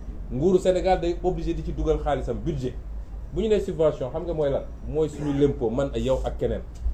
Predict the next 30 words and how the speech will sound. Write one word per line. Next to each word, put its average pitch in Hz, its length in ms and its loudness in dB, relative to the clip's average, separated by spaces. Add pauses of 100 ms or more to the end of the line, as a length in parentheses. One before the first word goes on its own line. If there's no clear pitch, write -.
(400)
Moom 160 160 4
la 185 60 8
ñuy 180 180 8
di 147 140 -2
ci 151 40 -4
dugal 139 320 2 (640)
pour 165 160 0
terre 180 200 4
bi 156 80 -2
mun 151 140 0
a 135 60 0
daw. 101 160 -2 (1700)
Waaye 180 380 10
ñoom 190 260 2
tubaab 160 320 4
yi, 220 120 -4 (500)
seen 190 240 2
société 180 380 -2
yi 170 60 -2
ñu 185 120 0
am, 143 160 0 (1040)
euh, 151 300 8 (120)
nu 160 120 -4
mu 160 80 -6
tudd, 127 260 -6
Ser-, 156 300 0 (1700)
S 165 140 0
N 196 160 6
C 180 120 4
F 165 180 4